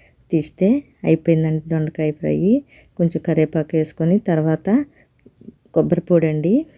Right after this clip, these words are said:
ఎండు కొబ్బరి పొడి కానీ పచ్చి కొబ్బరి పొడి కానీ వేసుకోవచ్చు.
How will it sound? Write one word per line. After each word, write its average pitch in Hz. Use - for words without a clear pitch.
ఎండు 165
కొబ్బరి 160
పొడి 160
కానీ 160
పచ్చి -
కొబ్బరి 156
పొడి 160
కానీ 160
వేసుకోవచ్చు. 156